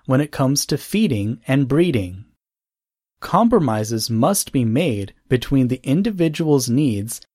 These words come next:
and the pack's needs regarding resource control and ownership. Packs must adopt heuristics for determining the state of ownership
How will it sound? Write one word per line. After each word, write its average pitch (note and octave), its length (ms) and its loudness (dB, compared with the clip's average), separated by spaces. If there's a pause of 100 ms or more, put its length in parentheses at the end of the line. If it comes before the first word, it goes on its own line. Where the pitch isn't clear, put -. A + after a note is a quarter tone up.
and A#2 220 0
the C#3+ 80 0
pack's - 580 -2
needs G2 600 -8 (280)
regarding B2+ 540 2
resource F3+ 580 0
control B2+ 640 0
and C#3 200 -2
ownership. D3 640 -2 (1000)
Packs F3 420 -2
must D3+ 480 0
adopt C#3 440 0
heuristics B2 800 -2
for C3+ 160 0
determining C#3 580 2
the A#2 140 -6
state E3 440 -4
of E3 200 2
ownership C#3 580 0